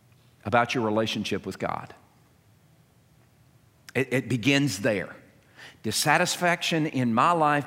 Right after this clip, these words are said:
begins when I evaluate, well, where am I standing in relationship with God?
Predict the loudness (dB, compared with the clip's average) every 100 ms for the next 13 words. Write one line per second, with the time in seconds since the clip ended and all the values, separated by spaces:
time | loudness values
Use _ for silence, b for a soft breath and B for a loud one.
0 | -4 -6 -4 -4 -2 0 0 -2 -2 -4
1 | -2 0 0 0 -2 -2 -2 0 0 0
2 | 0 -2 -2 -2 -2 -2 -2 -4 -6 -4
3 | -2 -2 -4 -2 -2 -4 -10 -10 -12 -10
4 | -8 -8 -10